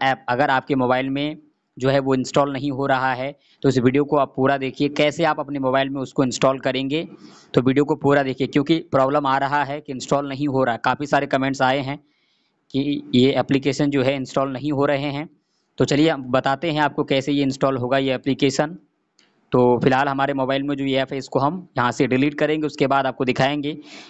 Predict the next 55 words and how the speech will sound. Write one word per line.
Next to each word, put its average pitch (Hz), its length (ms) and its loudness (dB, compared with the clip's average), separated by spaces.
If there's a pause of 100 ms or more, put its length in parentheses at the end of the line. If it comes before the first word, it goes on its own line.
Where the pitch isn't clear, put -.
(120)
कि 135 60 6
ये 135 160 8
ऐप 143 180 2
कैसे 135 240 0
इंस्टॉल 127 340 2
होता 110 260 -10
है। 98 180 -10 (420)
अब 135 100 4
हमने 151 220 -4
जहाँ 143 240 0
से 147 120 -6
डाउनलोड 139 340 -2
करके 143 240 -2
रखा 135 240 -2
है 135 100 0
इस 135 120 -6
ऐप 131 240 0
को, 151 180 2
हम 127 200 -2
वहाँ 127 240 2
पे 143 80 -4
जाएंगे, 135 360 -2 (420)
Chrome 131 180 0
ब्राउज़र 131 320 0
में 147 180 0
गए 143 180 2
हम। 151 240 -4 (520)
यहाँ 131 120 2
पे 135 100 -2
देखिए 147 240 -2
इस 147 100 -6
एप्लीकेशन 139 500 0
पे 143 100 0
हम 135 100 0
क्लिक 147 280 -4
करेंगे। 156 360 0 (360)
क्लिक 160 200 4
करने 156 240 -2
के 156 120 -4
बाद 151 200 0
यहाँ 135 240 -2
पे 160 80 -2
हमें 139 200 -2
दिखेगा 139 320 2
इंस्टॉल 139 340 0
का 135 140 0
ऑप्शन, 120 320 -4
simply 139 340 0
से 156 120 0
इंस्टॉल 143 300 0
के 139 120 -2
ऑप्शन 135 260 -2
पे 135 100 0
क्लिक 151 300 0
करेंगे। 156 380 0